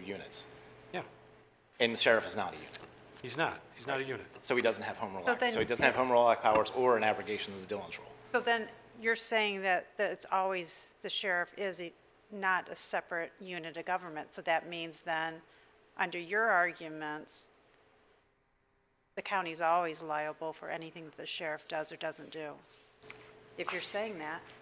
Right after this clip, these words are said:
Speaker 1: I'm not going quite that far. I would say this is a very murky area. We're getting into some issues of tort law that don't
Speaker 3: Tell
Speaker 1: necessarily
Speaker 3: me where you
Speaker 1: apply.
Speaker 3: separate it.
Speaker 1: I would say when it comes to generally applicable ordinances, we have the ability to pass an ordinance that applies to everyone that's in the
Speaker 3: That's
Speaker 1: county.
Speaker 3: not answering my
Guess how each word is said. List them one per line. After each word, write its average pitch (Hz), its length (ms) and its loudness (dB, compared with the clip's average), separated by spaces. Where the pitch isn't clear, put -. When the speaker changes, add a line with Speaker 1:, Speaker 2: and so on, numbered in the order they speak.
Speaker 1:
I'm 160 120 8
not 208 160 10
going 160 180 6
quite 139 240 6
that 110 240 8
far. 110 140 8
I 107 80 8
would 139 120 6
say 139 140 4
this 117 180 -2
is 107 120 -4
a 107 40 -2
very 120 220 6
murky 117 400 2
area. 120 340 6
We're 104 80 -4
getting 117 220 0
into 104 320 -2
some 120 160 0
issues 107 240 2
of 101 80 -4
tort 131 260 4
law 120 160 8
that 120 140 2
don't 127 80 2
Speaker 3:
Tell 120 60 -2
Speaker 1:
necessarily 123 440 4
Speaker 3:
me 117 60 4
where 120 100 2
you 127 60 6
Speaker 1:
apply. 120 180 6
Speaker 3:
separate 175 400 -2
it. 156 140 -8
Speaker 1:
I 190 140 12
would 190 160 8
say 151 120 8
when 135 140 4
it 123 80 -2
comes 165 280 2
to 139 100 -2
generally 135 340 4
applicable 110 460 0
ordinances, 98 500 -2
we 123 160 0
have 131 340 10
the 104 100 0
ability 117 340 6
to 98 80 -2
pass 120 340 8
an 107 80 -4
ordinance 95 380 -4
that 117 100 6
applies 113 280 10
to 110 100 -2
everyone 135 400 6
that's - 160 -2
in 107 80 0
the 95 60 -4
Speaker 3:
That's 180 180 2
Speaker 1:
county. 196 160 -2
Speaker 3:
not 190 60 -4
answering 180 260 -10
my 170 80 -10